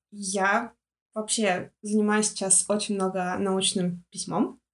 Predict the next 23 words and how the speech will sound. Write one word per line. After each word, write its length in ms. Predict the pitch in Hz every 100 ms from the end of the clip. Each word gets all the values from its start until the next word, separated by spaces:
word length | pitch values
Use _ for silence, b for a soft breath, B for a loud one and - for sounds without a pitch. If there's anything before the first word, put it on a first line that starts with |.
| _ _
Наверное, 420 | 226 208 220 214 190
можно 280 | 190 196
это 180 | 185 180
так 260 | 185 175 175
назвать, 360 | 175 175 220 254
наз-, 160 | 202
научной 500 | 190 214 202 208 202
журналистикой. 760 | 185 185 180 226 - 339 359 330 _ _ _ _ -
И 160 | 233 233
в 100 | -
прошлом 340 | 226 220 240
году, 240 | 214 202 202
наконец-то, 560 | 226 226 190 196 - 214
после, 380 | 202 190 202
наверное, 420 | 196 202 214 214 196
пяти 340 | 214 - 240
лет 180 | 214 208
сомнений, 840 | 208 190 196 226 285 285 254 233
я 680 | 190 185 185 185 208 220 220
подалась 580 | 220 214 196 196 214 -
на 140 | 202 202
конкурс 480 | 233 220 196 196 -
"Биомолтекст". 760 | 208 196 185 180 220 - -